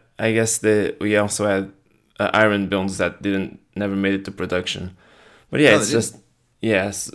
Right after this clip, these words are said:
Speaker 1: it's just I was thinking that we have the, all these new features that are, and now we suddenly switch to a ring, to, to a new branch, and now that doesn't lead to anything again, and that
Speaker 2: Right.
Speaker 1: kinda sucks.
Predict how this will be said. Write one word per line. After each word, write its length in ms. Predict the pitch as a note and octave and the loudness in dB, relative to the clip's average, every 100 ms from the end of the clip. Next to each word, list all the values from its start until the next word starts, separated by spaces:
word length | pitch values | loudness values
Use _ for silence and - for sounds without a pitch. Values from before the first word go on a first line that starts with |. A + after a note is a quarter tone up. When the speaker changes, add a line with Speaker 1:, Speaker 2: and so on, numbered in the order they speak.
| - | -6
Speaker 1:
it's 360 | G#2 G#2 - | -4 -4 -2
just 180 | A2+ G#2+ | -2 4
I 80 | G#2+ | 4
was 140 | G#2+ | 4
thinking 240 | A#2 G#2 G#2 | -2 -2 0
that 320 | G2+ F#2+ - | 0 0 -6
we 120 | G2+ | 0
have 180 | A2 G#2+ | 4 4
the, 180 | A2+ A2+ | 4 4
all 140 | A2+ | 4
these 180 | A#2 A#2 | 4 4
new 140 | A#2 G#2+ | 4 2
features 440 | C3+ D3 C3 G#2+ | 4 2 4 6
that 100 | A2 | 6
are, 160 | G#2+ - | 6 4
and 140 | A2+ A2+ | 0 4
now 180 | A2+ G#2+ | 4 4
we 80 | A2 | 2
suddenly 320 | - A2 A2 | 2 2 2
switch 300 | A#2 A2 - | -2 -6 -2
to 160 | A2 | 2
a 60 | G2+ | 4
ring, 520 | G#2 B2 G#2+ G2+ G2+ _ _ _ _ _ _ _ - | 6 4 4 -2 -8 _ _ _ _ _ _ _ 4
to, 220 | A#2 A2+ | 4 6
to 260 | A2+ A2 A2 G#2+ | 6 6 6 4
a 80 | A2+ | 4
new 140 | A2 | 4
branch, 540 | G2 A#2+ G2+ G2 - - | 4 4 4 2 -4 -4
and 160 | G2+ | 0
now 160 | G#2 G#2 | 4 4
that 180 | G#2 G#2 | 2 0
doesn't 280 | G#2 G#2 G2 | 0 0 -2
lead 160 | G2+ | -2
to 120 | G2 | 0
anything 360 | G2 G#2 F2 F2 | 2 2 -4 -6
again, 380 | E2+ D2+ D2 - _ - _ | -4 -4 -6 -10 _ -20 _
and 140 | - F#2+ | -6 0
that 100 | G#2+ | 2
Speaker 2:
Right. 100 | G2+ | 2
Speaker 1:
kinda 220 | D#2+ E2 | -2 -4
sucks. 440 | F#2+ - - - | -6 -8 -10 -14